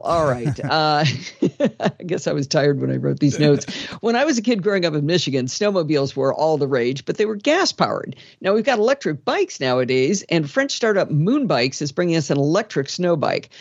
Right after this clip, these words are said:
Speaker 1: They're rated to go to a range of up to sixty kilometers with an optional dual battery, which is, is pretty good. I, I did have a question, and I, again, I haven't gotten to talk to these people yet, but, um,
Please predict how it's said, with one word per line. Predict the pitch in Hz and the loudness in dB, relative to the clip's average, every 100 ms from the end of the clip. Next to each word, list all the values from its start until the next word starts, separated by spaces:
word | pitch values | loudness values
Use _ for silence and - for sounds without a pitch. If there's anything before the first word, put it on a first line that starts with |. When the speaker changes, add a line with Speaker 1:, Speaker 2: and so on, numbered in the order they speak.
| - - | -20 -4
Speaker 1:
They're | 165 | 0
rated | 190 226 214 | 2 2 2
to | 202 | 0
go | 175 180 180 | 2 0 2
to | 170 | 2
a | 147 | 2
range | 151 180 165 | 2 0 0
of | 156 | 0
up | 156 - | 0 0
to | 135 | -4
sixty | - - 349 - 269 | -4 -6 -6 -2 -4
kilometers | - 214 226 170 127 147 165 | 0 2 2 2 2 0 0
with | - - | -2 -2
an | - 147 - | 0 0 2
optional | 156 - 160 147 | 0 0 0 2
dual | 165 139 | 2 2
battery, | 127 156 156 117 139 | 2 0 2 0 0
which | 139 143 | -2 0
is, | 190 - | -2 0
is | 453 440 - | 0 0 0
pretty | 440 359 | -2 0
good. | 480 - - _ - - - - | 0 -2 -6 _ -20 -20 -20 -6
I, | - 254 - - | -2 0 -2 -2
I | 202 | 0
did | 247 370 | 2 0
have | 269 | 0
a | |
question, | - 214 202 - 175 165 | 0 0 0 0 -2 -2
and | - 160 | 0 0
I, | 156 | 2
again, | 160 170 151 | 0 0 2
I | |
haven't | 190 190 | 0 0
gotten | 185 165 | 0 0
to | |
talk | 190 165 | -2 -2
to | 175 | -2
these | 147 135 | -4 -4
people | - 139 135 | -4 0 2
yet, | 139 170 - | 4 2 2
but, | 151 131 131 | -2 0 2
um, | 147 135 135 | 2 2 0